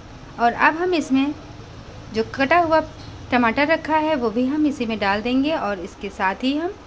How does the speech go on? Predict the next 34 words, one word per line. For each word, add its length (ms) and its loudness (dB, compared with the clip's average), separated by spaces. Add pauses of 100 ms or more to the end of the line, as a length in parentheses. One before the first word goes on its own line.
(380)
टमाटर 360 0
को 160 -2
भी 200 0
गलने 360 0
तक 200 -2 (240)
चला 220 2
चला 260 -2
कर 160 -2
यूं 160 2
ही 140 0 (640)
भूनते 360 2
जाएंगे। 420 4 (2750)
तो 80 -6
देखिए, 400 0
हमने 340 -2
टमाटर 380 0
भी 120 4
डाल 240 4
दिया 200 0
है 200 2
और 200 -2 (120)
इसको 260 -2
हम 220 -2
धीरे 200 2
धीरे 300 0 (1000)
चला 200 4
चला 260 -2
कर 180 0
भूनेंगे 480 2 (840)
ताकि 220 -4
हमारा 320 -4
टमाटर 380 -4
गल 200 2
जाए। 260 2